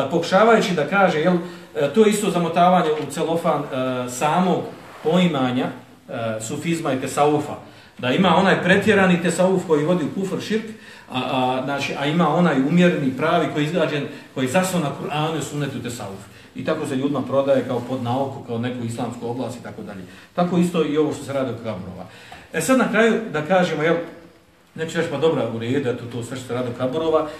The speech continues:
šta je sad tu ono što je sporno?" E, sporna ovdje stvar, znači, ovo, naj-, najgora,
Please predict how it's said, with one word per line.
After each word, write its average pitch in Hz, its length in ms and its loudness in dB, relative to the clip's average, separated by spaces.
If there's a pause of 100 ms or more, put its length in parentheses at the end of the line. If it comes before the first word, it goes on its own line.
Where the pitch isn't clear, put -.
(140)
šta - 180 -4
je 151 100 0
sad 147 220 -4
tu 170 300 0
ono 147 320 -2 (280)
što - 140 -4
je 147 80 0
sporno?" - 480 -6 (580)
E, 110 160 -10
sporna 185 460 2
ovdje 180 180 2
stvar, 165 380 2
znači, 147 360 -4
ovo, 127 280 -2
naj-, 165 280 4 (160)
najgora, 143 460 0